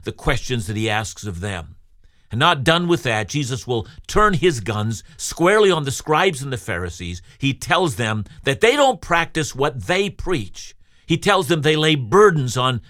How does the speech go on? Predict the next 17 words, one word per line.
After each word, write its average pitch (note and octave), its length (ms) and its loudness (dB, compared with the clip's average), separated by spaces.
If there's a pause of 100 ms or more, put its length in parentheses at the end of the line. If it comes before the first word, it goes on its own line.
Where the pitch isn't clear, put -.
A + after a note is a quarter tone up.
(140)
people's C#3+ 320 0
shoulders. B2 640 0 (160)
They A3+ 160 6
make B3 340 4 (180)
people's E3+ 420 0
lives C#3+ 360 2
difficult, - 800 -6 (340)
but A#2 140 -6
they're G3 160 6
unwilling E3+ 540 4
to C3 120 -2
lift D3 380 0
a B2+ 80 -2
single D3+ 420 -2
burden. F2 520 -6 (280)
They're E3 160 4
a A#2+ 160 -2